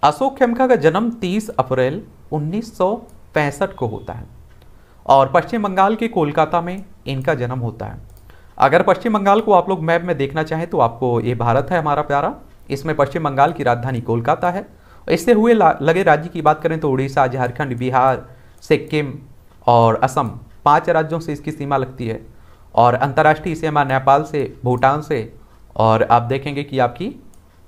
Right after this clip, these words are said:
बांग्लादेश से लगती है, तीन देशों से लगती है इसकी अंतर्राष्ट्रीय सीमा। और इनका पूरा नाम है डॉक्टर अशोक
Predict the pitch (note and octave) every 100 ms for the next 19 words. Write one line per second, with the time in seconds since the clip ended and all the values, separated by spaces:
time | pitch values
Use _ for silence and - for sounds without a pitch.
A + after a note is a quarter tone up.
0 | - - A#2 A#2+ C3 D3+ E3+ F3 D#3 D#3
1 | D#3 C3 B2+ D3+ D#3 D3+ D3+ D3 D3 C#3
2 | - C3 C3 C3+ B2 A#2 A#2 B2+ A#2+ A#2
3 | C3 A#2+ A2+ G#2+ - - - - - -
4 | - - - - - - - - - _
5 | - - - A#2 B2+ B2 C#3+ D#3+ G3 G#3
6 | G#3 G3+ G3+ A3+ D3 D3 - E3+ - B2+
7 | - C3 C#3